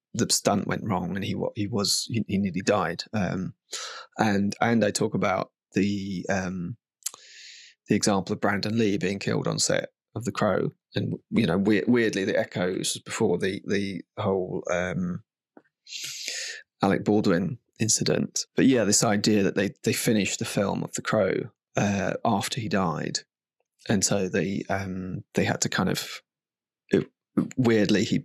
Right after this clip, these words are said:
pl-, he's playing somebody who gets killed in the movie, comes back to life to avenge, uh, avenge himself. Um, and then that's what kind of happened in real life. But when, when he was shot in the, on set, you know, he was supposed to die. So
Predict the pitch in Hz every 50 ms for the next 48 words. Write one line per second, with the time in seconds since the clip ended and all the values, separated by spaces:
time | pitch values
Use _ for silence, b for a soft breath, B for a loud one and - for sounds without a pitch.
0 | _ _ - - - - - 120 107 - - - 120 110 104 101 98 - - -
1 | 101 101 101 101 101 - - - - - - - - 110 120 107 82 98 98 98
2 | 101 101 95 101 - 76 - - - B B B B B B B B B - -
3 | - - 113 101 90 - - 110 - - - - 110 98 98 92 95 104 - -
4 | - 98 101 104 - 90 98 95 95 95 - - - - - _ _ _ _ _
5 | _ _ _ _ _ _ _ - 98 98 95 - - - 117 101 104 104 101 -
6 | - 110 101 - - - - - - - - - _ _ B B B B B B
7 | B B B B B B _ - 104 95 85 92 95 95 92 90 - - 110 101
8 | 95 92 104 101 - - - - - - - - 98 - - - - - - -
9 | 98 92 101 101 - - - _ _ _ _ _ _ _ _ _ _ _ - -
10 | - 101 110 110 104 101 92 92 87 82 85 85 - - 117 - - 107 101 95
11 | 101 104 - - 107 92 101 101 98 95 95 - - - 117 110 - - - -
12 | - 98 90 87 - _ _ _ _ _ _ _ _ _ - - 95 87 - -
13 | - 117 107 - - _ - - 92 90 85 87 - 101 98 - - - - -
14 | - - - - - - - - 87 85 - 85 - 117 110 101 85 - - -
15 | - -